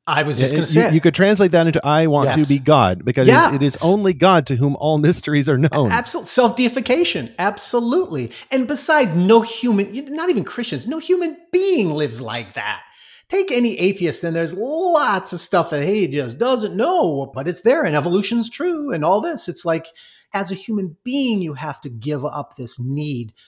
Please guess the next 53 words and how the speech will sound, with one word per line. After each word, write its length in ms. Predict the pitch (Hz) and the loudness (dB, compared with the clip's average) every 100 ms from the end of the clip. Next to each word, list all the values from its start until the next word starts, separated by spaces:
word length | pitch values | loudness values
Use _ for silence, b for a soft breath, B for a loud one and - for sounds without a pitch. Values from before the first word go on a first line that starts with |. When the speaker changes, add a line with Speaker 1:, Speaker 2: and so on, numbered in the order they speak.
| b | b
Speaker 1:
to 60 | 120 | -20
have 400 | 117 - 131 127 | -16 -8 -8 -8
your 340 | 123 147 170 - | -8 -6 -6 -6
absolute 400 | 165 156 - 156 | -10 -10 -10 -10
certain 380 | 120 - 165 185 | -10 -10 -10 -8
knowledge 400 | 165 135 123 123 123 | -6 -6 -6 -10 -12
of 120 | 139 | -14
all 240 | - 135 127 | -10 -8 -10
things. 480 | - 131 113 113 - | -10 -10 -10 -14 -14
It's 160 | 135 - | -16 -14
just 460 | - 185 143 - | -8 -6 -6 -10
absurd 420 | 165 117 - 135 117 | -12 -8 -8 -8 -10
if 140 | - | -14
you 60 | 113 | -16
think 200 | 117 110 | -16 -16
about 260 | 110 107 110 | -14 -12 -14
it, 80 | - | -20
you 100 | - | -20
know? 180 | 113 120 - - | -16 -18 -8 2
But 260 | 208 208 - - | 2 0 -8 -2
I, 60 | |
Speaker 2:
Right. 80 | 233 | 2
Speaker 1:
I 120 | 214 | 4
understand 400 | 294 339 - 311 269 | 4 2 0 2 2
the 40 | |
drive 320 | - 196 359 | 0 0 -2
for 80 | 214 | -2
that. 180 | 135 - B | -4 -6 B
It 140 | - - | -8 -6
comes 240 | - 381 | -4 -4
from 120 | - 240 | 0 2
a 40 | |
good 160 | 180 180 | 2 0
place. 320 | 131 113 - b b - | -4 -8 -14 b b -8
It 100 | 190 | -4
comes 220 | - 320 | 0 4
Speaker 2:
It 40 | |
Speaker 1:
from 120 | 120 | 4
the 40 | - | 2
Speaker 2:
does. 80 | - | -2
Speaker 1:
place 240 | 202 190 | -2 0
of, 300 | 170 156 135 _ b b b b _ 202 | 0 -2 -4 _ b b b b _ -4
because 240 | 190 226 | 2 2
I 80 | 214 | 2
have 360 | 180 220 285 147 | 0 -2 -2 -4
this, 280 | - - - | -10 -12 -10
you 80 | 151 | -6
know, 80 | |
I'm 120 | 135 160 | -6 -4
always 200 | 226 - | -4 -6
curious 320 | - 226 - | -6 -6 -4
about 200 | 139 139 | -4 -4
what 200 | 160 | -6